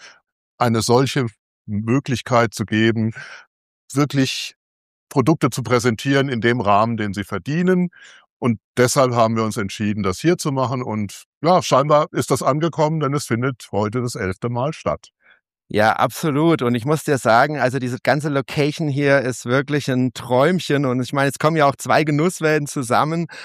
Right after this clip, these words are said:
Speaker 2: Wein und eben Hi-Fi.
Speaker 1: Ja, das ist ein historisches Weingut, das seine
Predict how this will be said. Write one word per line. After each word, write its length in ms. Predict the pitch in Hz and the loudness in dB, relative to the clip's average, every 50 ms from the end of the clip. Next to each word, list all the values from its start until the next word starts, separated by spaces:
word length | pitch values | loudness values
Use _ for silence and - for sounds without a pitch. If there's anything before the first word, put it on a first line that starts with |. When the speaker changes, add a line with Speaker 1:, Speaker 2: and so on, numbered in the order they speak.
| - - - - | -18 -20 -20 -14
Speaker 2:
Wein 600 | - 104 123 90 95 139 156 170 175 170 160 156 | -4 0 0 2 4 4 2 2 2 0 -2 -4
und 420 | - - 143 143 156 165 156 - - | -4 -2 0 0 0 0 -2 -6 -6
eben 540 | - 143 135 139 135 131 127 127 113 - | -4 -2 0 0 2 0 0 -2 -2 0
Hi-Fi. 640 | - 98 127 156 175 - - - 165 156 151 151 151 - - | 2 2 2 2 0 -2 0 0 2 4 4 4 2 0 0
Speaker 1:
Ja, 140 | 117 160 180 | -2 -2 0
das 100 | 143 135 | -2 -4
ist 140 | 139 - | -4 -2
ein 160 | 135 120 117 113 | -2 -4 -2 -4
historisches 680 | 117 - - - 147 175 180 170 165 - 143 123 - - | -6 -6 -4 -2 0 2 2 0 0 -4 -4 -6 -4 0
Weingut, 580 | 101 101 113 131 160 165 175 180 180 185 - - _ - - - - - _ - | 2 2 2 2 0 0 0 0 0 0 -2 -4 _ -20 -20 -20 -20 -20 _ 0
das 400 | - 135 143 135 - - - 156 | 2 2 2 2 0 -6 -8 -10
seine 440 | - - 139 127 123 131 120 113 110 | -6 0 0 2 2 2 0 0 -2